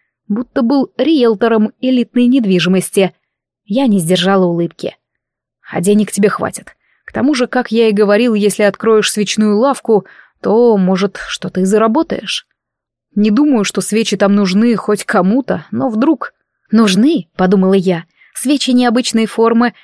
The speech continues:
можно красиво упаковать и прорекламировать так, что богатеи непременно решат пополнить свои коллекции безделушек еще и свечами. Это простым людям красивые и ненужные штуковины ни к чему,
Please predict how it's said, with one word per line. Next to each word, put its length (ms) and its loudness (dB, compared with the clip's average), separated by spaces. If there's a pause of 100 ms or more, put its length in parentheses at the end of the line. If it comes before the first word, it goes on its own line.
(180)
можно 320 2
красиво 460 0
упаковать 560 -2
и 60 -4
прорекламировать 840 0
так, 160 -4
что 160 -4
богатеи 400 0
непременно 800 0
решат 400 -4
пополнить 580 0
свои 220 0
коллекции 500 -2
безделушек 640 -2 (220)
еще 320 -2
и 60 2
свечами. 640 -6 (680)
Это 160 -6
простым 340 0
людям 380 2
красивые 560 0
и 20 2
ненужные 640 0
штуковины 640 0
ни 120 2
к 60 -10
чему, 380 0